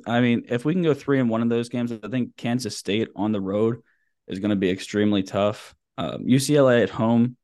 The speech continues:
is gonna be a great measuring stick, but I expect Villanova to, uh, win the next two Big Five games that they play in, especially at home. If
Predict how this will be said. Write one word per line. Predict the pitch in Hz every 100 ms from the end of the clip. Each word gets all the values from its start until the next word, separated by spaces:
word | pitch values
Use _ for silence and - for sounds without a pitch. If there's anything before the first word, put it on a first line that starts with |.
| _ _ _ -
is |
gonna | 104
be | 104
a | 87
great | 92 104 60
measuring | 95 98 113 110
stick, | - 98 104 -
but | - 98 - _ _ _ -
I | 104
expect | 113 120 107
Villanova | 110 110 107 104
to, | 95 110 104 98
uh, | 95 76
win | 104
the | 104
next | 95 101
two | -
Big | 92 90 -
Five | 95 95 92
games | 80 82 - - _ _ _
that | 90
they | 90 80
play | - 87
in, | 87
especially | 82 - 165 151 107
at |
home. | 120 110 101
If | 92 110